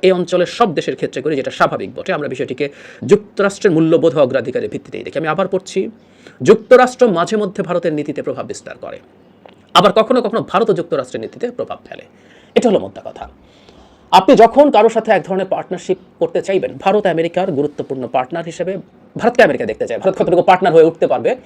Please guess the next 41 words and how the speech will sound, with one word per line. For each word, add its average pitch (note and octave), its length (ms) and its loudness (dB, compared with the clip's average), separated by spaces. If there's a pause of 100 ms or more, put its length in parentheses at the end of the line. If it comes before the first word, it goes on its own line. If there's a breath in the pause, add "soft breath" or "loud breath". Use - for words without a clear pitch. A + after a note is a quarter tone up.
(140)
সেটা G3 180 2
গুরুত্বপূর্ণ C#3 360 0
প্রশ্ন। G#2 280 -12
কারণ D#3 260 -4
এর D#3+ 100 -2
মধ্যে E3 200 -2
আমরা D#3+ 100 0
দেখেছি D#3 280 -2
যে C#3+ 100 0
সম্প্রতি C#3+ 380 -2 (400 loud breath)
ইরানের D3 260 2
একটা C#3+ 180 -2
পোর্ট F3 420 0 (140)
পরিচালনা C#3 360 -2
চুক্তি, B2+ 280 -6
পোর্টটা C3+ 200 -4
ভারতের C#3 280 -6
ফান্ডিংয়ে D3+ 340 -4
তৈরি C#3 200 -4
হয়েছে, B2+ 180 -10
চাবাহার C#3 380 -6
পোর্ট। - 280 -14 (160)
পাকিস্তানের C3+ 360 -4
গোয়াদার E3+ 260 2
পোর্ট C#3 200 0
যখন B2+ 240 -6
চায়না B2 240 -6
তৈরি A2 180 -10
করেছে, A2 300 -10
তার C3 120 -4 (300 loud breath)
পাল্টা F3+ 280 4
হিসেবে B2 320 -4
চায়না, A#2+ 520 -10
ইরান A#2+ 200 -4
এটা G2 160 -10
করেছিল G#2+ 340 -6
এবং G3+ 180 -2
এটার F3 160 -4
বিরু-, D3+ 260 -6
এটা C#3+ 160 -6
নিয়ে C#3 200 -2